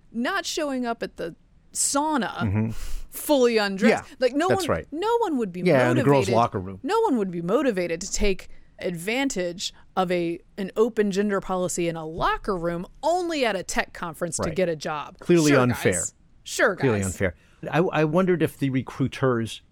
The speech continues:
Speaker 2: they clearly weren't turning people down. I mean, it, because the complaint was that they couldn't get, you know, a chance to talk with some of these people because there were so many other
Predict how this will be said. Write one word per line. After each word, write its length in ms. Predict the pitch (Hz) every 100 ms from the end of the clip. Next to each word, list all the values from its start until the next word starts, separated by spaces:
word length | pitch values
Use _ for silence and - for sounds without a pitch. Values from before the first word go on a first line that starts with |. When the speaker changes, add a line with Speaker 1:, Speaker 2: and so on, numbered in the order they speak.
| _
Speaker 2:
they 140 | - 123
clearly 380 | - 147 131 113
weren't 260 | 104 139
turning 240 | - 113 104
people 260 | 110 107
down. 380 | 95 107 107 104 113 -
I 100 | 95
mean, 220 | 98 104 101
it, 120 | 101 98
because 240 | 101 95
the 60 | 101
complaint 400 | 104 - 123 110
was 140 | 101
that 100 | 98
they 80 | 95
couldn't 340 | - 120 107 92
get, 200 | 110 - - - -
you 160 | 151 123
know, 320 | 107 98 101
a 60 | 104
chance 260 | - 110 -
to 80 | -
talk 240 | 113 107
with 120 | - -
some 180 | 110
of 60 | 95
these 140 | 92
people 280 | - 147 147
because 280 | - 98 92
there 80 | 92
were 60 |
so 260 | - - 123
many 240 | 110 104
other 280 | 101 95 90